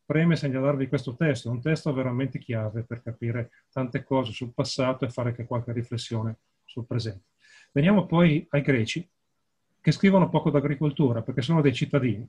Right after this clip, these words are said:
E la, l'agricoltura greca va anche, infatti, poche testimonianze scritte.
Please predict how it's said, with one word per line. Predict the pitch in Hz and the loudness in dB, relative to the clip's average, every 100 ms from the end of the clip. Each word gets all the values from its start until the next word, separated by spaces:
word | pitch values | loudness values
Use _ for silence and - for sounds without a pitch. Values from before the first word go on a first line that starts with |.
| _ _ _ _ _ | _ _ _ _ _
E | 156 | 2
la, | 156 151 143 | 4 4 4
l'agricoltura | 143 139 160 - 165 185 175 | 4 2 -2 0 2 6 6
greca | 160 180 180 143 | 6 6 6 4
va | 139 | 6
anche, | 151 147 | 4 2
infatti, | 135 151 - 135 | 2 0 0 0
poche | 160 160 | 0 0
testimonianze | 156 - 139 135 139 160 | -2 -2 0 0 2 0
scritte. | - 151 120 104 | 0 -2 -2 -8